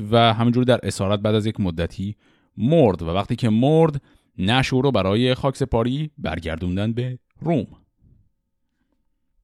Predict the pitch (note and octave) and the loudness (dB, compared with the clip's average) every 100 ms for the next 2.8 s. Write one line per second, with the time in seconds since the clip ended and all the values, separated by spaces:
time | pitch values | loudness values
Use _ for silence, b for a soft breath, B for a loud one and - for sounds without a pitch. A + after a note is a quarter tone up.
0 | _ _ _ _ - E3 A3 G3+ - D#3+ | _ _ _ _ -6 0 2 2 0 -2
1 | - - G#2 A#2 A#2 G2 F#2 b b b | -4 0 2 4 4 2 -2 b b b
2 | - D3 D3 B2+ A#2 A2+ G#2 G2+ | -2 4 6 6 6 4 4 2